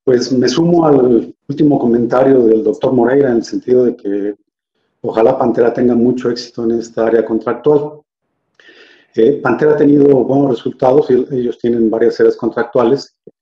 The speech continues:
Y aquí en este caso, pues, eh, eh, tal y como nos platicó el maestro Rodrigo Hernández, eh, han tenido, mm, más información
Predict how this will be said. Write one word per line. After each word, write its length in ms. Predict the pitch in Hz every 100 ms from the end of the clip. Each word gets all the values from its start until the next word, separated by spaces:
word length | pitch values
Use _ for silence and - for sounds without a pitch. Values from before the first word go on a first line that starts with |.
| _ - _
Y 140 | 117
aquí 320 | 120 - 139
en 120 | 147 147
este 220 | - 151
caso, 400 | 131 127 - -
pues, 220 | 110 -
eh, 320 | 104 104 98 - -
eh, 180 | 113 -
tal 160 | 113
y 20 | 113
como 180 | 120
nos 100 | 110 -
platicó 460 | 104 - - 117
el 100 | 113
maestro 880 | 107 107 110 110 - 117 113 110 104
Rodrigo 340 | 107 104 113 117
Hernández, 540 | 127 123 113 127 - _ _ _ _ _ _
eh, 360 | 127 127 135 -
han 180 | 147 156
tenido, 840 | 156 156 147 151 147 151 147 - _ _ -
mm, 640 | 139 123 127 131 - 135
más 260 | 143 143 160
información 800 | 113 127 113 113 - 113 -